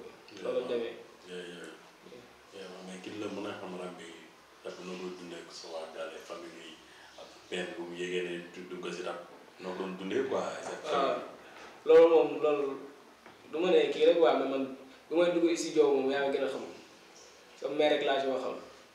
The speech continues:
Speaker 1: Te ma ne bi ma njëkk a duggee studio moom moo ma ko jox, moo tax ma gën gëm sama bopp. Te gëm, gëm na dama si am dara, incha Allah. Mais sama père moom pris naa sang, waaw, sedd naa ko ko parfaitement, moom nekku fi.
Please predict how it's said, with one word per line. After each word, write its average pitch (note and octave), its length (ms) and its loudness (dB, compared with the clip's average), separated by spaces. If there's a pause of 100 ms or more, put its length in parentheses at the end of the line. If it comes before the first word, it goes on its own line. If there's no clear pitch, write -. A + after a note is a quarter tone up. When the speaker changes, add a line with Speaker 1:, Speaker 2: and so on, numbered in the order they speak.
(300)
Speaker 1:
Te - 80 -6 (1120)
ma D#3 120 2
ne E3+ 80 4
bi F3 120 6
ma F3+ 80 4
njëkk E3+ 160 4
a E3+ 40 4
duggee D#3 300 0
studio C#3+ 300 -2
moom C3+ 120 0
moo C#3+ 200 -2
ma - 80 -
ko - 80 -2
jox, B2 160 -4
moo C3 100 -4
tax B2+ 140 -8
ma A#2+ 140 -6
gën B2+ 220 -6
gëm A#2+ 140 -10
sama A#2+ 220 -10
bopp. - 160 -6 (640)
Te C3+ 140 -6
gëm, C3 160 -4 (180)
gëm C3+ 140 -6
na C3+ 80 -6
dama B2 180 -2
si B2 140 -6
am A#2+ 160 -8
dara, B2 160 -2
incha B2 280 -2
Allah. A#2+ 260 -4 (640)
Mais B2 100 -4
sama D3+ 180 -2
père D3+ 220 6
moom C#3 140 -2
pris D#3 220 -2
naa C#3+ 160 0
sang, - 380 -2 (800)
waaw, C3 300 0
sedd C#3+ 300 -2
naa C3+ 160 0
ko C3+ 80 -8
ko C3+ 60 -6 (100)
parfaitement, C3+ 480 -4
moom C3+ 120 -6
nekku C3 200 -2
fi. C3+ 140 -10